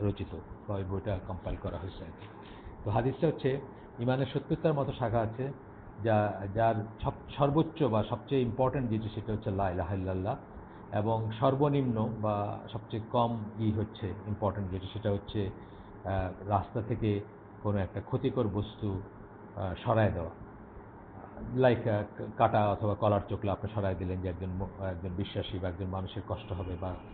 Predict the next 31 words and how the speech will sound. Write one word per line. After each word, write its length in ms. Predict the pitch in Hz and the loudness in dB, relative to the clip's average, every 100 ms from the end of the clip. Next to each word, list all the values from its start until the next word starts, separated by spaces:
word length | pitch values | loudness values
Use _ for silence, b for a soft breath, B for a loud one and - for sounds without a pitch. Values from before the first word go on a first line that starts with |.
| - - | -4 -4
তার, 120 | 90 - - - | -8 -8 -14 -6
তার 180 | 92 87 85 - | -4 -4 -6 -6
সে 100 | 90 85 B B B B - | -6 -8 B B B B -10
একটা 180 | - 95 | -4 -4
অ্যাক্সিডেন্ট 360 | 90 98 92 | -4 -4 -2
করতে 220 | 92 - 85 | -4 -4 -6
পারে 160 | 87 85 98 | -6 -6 -8
ইত্যাদি। 320 | - 87 87 - - - - - - - - - | -6 -6 -6 -10 -14 -16 -16 -16 -16 -16 -8 -2
আহ, 240 | 104 98 98 | 0 0 0
এই 140 | 123 | 2
হাদিসের 380 | 120 127 - 131 | 2 2 0 0
বাকি 380 | 104 110 131 110 | 2 0 0 0
আরেকটু 300 | 123 - 135 | 0 0 0
রয়েছে, 340 | 113 110 127 117 - 101 | 2 0 -4 -8 -10 -4
সেটুকু 320 | 117 113 113 | -2 -2 0
আল্লাহ 280 | 107 104 104 | 2 2 2
রসুল 300 | 101 95 - 95 | -2 -4 -4 -4
বলছেন 280 | 98 - 98 92 | -4 -4 0 2
মডেস্টি 580 | 113 123 - - 110 110 107 | 4 4 0 0 0 0 -2
বা 80 | 98 | 0
হায়া 360 | 113 117 113 | 6 6 6
যেটাকে 340 | 104 95 95 90 | 4 -2 -4 -4
আমরা 160 | 92 85 | -6 -4
বলি, 220 | 92 120 117 B B B - - | -2 -4 -6 B B B -14 -2
is 160 | 113 107 | 2 2
one 220 | 104 107 | 4 4
of 60 | |
the 120 | 101 98 | 2 0
branches 400 | 95 90 87 90 | -2 -2 -4 -6
of 220 | - - | -6 -4
faith। 140 | 87 | -4